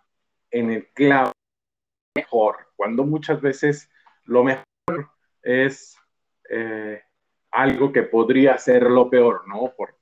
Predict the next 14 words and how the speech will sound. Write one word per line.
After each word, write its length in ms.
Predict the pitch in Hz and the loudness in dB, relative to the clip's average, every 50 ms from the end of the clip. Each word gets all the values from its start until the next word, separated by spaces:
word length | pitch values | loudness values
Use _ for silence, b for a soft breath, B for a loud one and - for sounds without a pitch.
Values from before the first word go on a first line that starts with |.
| _ _ | _ _
así 300 | - 98 101 - - 117 | -10 -10 -10 -10 -12 -10
decirlo. 540 | 107 101 - - - 98 90 87 87 87 87 | -10 -10 -10 -10 -12 -14 -14 -12 -10 -8 -6
Lo, 180 | 92 98 101 101 | -4 -2 -2 -2
lo 160 | 104 110 113 | -2 -2 -2
mejor, 600 | 117 117 117 - 135 135 143 143 151 156 151 - _ _ _ _ _ _ _ _ _ _ | -2 -4 -4 0 2 2 4 4 2 0 -2 -6 _ _ _ _ _ _ _ _ _ _
eh, 300 | - - - - - - _ _ _ _ _ _ | -12 -8 -8 -8 -10 -12 _ _ _ _ _ _
prácticamente 880 | _ - 131 - - 147 147 120 113 120 123 123 117 123 120 117 113 - _ _ _ _ _ _ _ _ | _ -4 -4 -2 -2 -4 -2 0 -2 0 -2 0 4 4 4 4 4 0 _ _ _ _ _ _ _ _
no 180 | 113 123 131 135 | -4 -2 0 0
existe, 640 | 131 - - - 139 123 - - _ 92 - - _ _ _ _ _ | -2 -4 -2 -2 -2 -2 -2 -6 _ -10 -10 -10 _ _ _ _ _
lo 160 | 107 107 117 | -2 2 4
óptimo 480 | 131 139 139 139 - 117 107 110 110 107 | 4 2 2 -2 -10 -14 -12 -10 -10 -10
no 140 | 110 107 | -8 -8
existe, 480 | 104 - - - 98 95 _ _ _ _ _ _ _ _ _ _ _ _ _ _ _ _ | -10 -12 -14 -20 -20 -20 _ _ _ _ _ _ _ _ _ _ _ _ _ _ _ _
¿no? 280 | - 110 117 120 - _ | -8 -8 -8 -8 -8 _